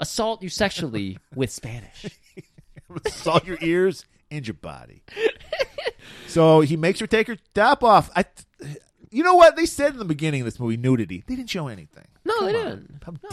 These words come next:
Speaker 2: dare you
Speaker 1: They
Speaker 2: tease us
Speaker 1: showed,
Speaker 2: with
Speaker 1: like,
Speaker 2: that?
Speaker 1: uh, bare shoulders. <laughs>
Speaker 2: Yes.
Speaker 1: <laughs> Which
Speaker 2: And, like, a
Speaker 1: is
Speaker 2: very far away,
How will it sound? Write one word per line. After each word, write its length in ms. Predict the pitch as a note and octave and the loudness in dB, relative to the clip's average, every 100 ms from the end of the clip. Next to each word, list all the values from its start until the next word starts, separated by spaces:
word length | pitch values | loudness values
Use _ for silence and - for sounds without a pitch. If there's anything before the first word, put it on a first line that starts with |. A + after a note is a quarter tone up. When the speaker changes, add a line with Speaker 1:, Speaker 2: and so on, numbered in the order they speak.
| C3 | 0
Speaker 2:
dare 200 | D3 D3 | 2 4
you 160 | A#2+ | 2
Speaker 1:
They 180 | E3+ A3 | 2 2
Speaker 2:
tease 80 | C4 | 4
us 40 | B2 | 2
Speaker 1:
showed, 260 | B3 E4 | 0 -2
Speaker 2:
with 100 | - | -4
Speaker 1:
like, 400 | C4 G#3+ F3+ - _ | 0 0 0 -8 _
Speaker 2:
that? 60 | F3 | -2
Speaker 1:
uh, 260 | E3+ D#3+ | 0 -2
bare 380 | D#3 - A#3 C4 | -2 0 2 0
shoulders. 640 | B3 A3+ F#3 A#2 F#2+ - - | -2 -2 -2 -2 -8 -4 -4
<laughs> 60 | - - - - | -4 -10 -14 -10
Speaker 2:
Yes. 640 | F#2 - - - - - - | -12 -10 -14 -14 -16 -16 -10
Speaker 1:
<laughs> 180 | - | -8
Which 100 | - A3 | 0 2
Speaker 2:
And, 80 | |
like, 120 | F3 E3+ | 4 2
a 40 | |
Speaker 1:
is 60 | D#3+ | 2
Speaker 2:
very 200 | F#3+ G3+ | 2 2
far 340 | - G3 F#3+ | 0 2 2
away, 640 | F#3 E3+ E3+ D#3+ D#3+ D3 | 2 0 2 2 0 -4